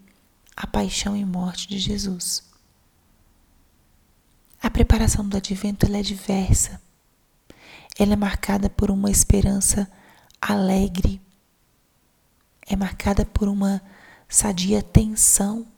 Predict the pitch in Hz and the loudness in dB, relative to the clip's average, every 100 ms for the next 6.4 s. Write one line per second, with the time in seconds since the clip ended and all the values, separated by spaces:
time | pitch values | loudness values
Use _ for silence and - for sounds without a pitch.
0 | _ _ _ _ _ _ _ - 202 214 | _ _ _ _ _ _ _ -4 -4 2
1 | 226 208 202 - - 240 254 254 - _ | 2 2 2 0 0 -2 -6 -8 -16 _
2 | - - 208 208 208 202 - 196 185 185 | -14 -8 -4 -4 -4 -6 -6 -4 -6 -10
3 | 190 _ _ _ _ _ _ _ _ _ | -12 _ _ _ _ _ _ _ _ _
4 | _ _ _ _ _ _ _ _ _ - | _ _ _ _ _ _ _ _ _ -20
5 | _ - - 214 214 214 208 - 202 196 | _ -10 -2 -2 0 0 0 0 0 0
6 | 214 214 202 | 0 -2 -6